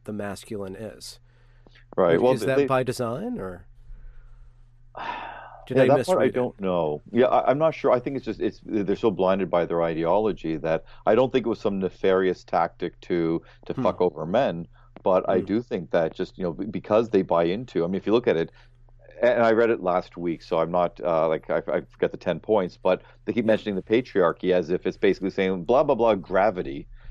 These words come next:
Speaker 2: So I
Speaker 1: Yeah.
Speaker 2: think that's what really drives it, is just an un-, unquestioning, uh,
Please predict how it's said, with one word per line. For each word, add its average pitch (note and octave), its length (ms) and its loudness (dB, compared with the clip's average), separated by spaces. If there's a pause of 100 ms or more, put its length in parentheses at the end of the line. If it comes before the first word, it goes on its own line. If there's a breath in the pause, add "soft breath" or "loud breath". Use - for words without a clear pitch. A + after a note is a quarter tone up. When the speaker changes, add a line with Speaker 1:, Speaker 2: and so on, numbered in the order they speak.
Speaker 2:
So F#2+ 480 0 (200 soft breath)
I A2 60 -2
Speaker 1:
Yeah. A#2 80 -2
Speaker 2:
think A#2+ 220 -2
that's G#2 280 2
what - 140 -2
really F#2 320 0
drives F#2+ 540 0
it, D#2 100 -2
is E2+ 300 -4
just - 240 -6
an F#2+ 160 0
un-, F#2 280 -2
unquestioning, F2+ 1200 -2 (340 soft breath)
uh, E2 320 2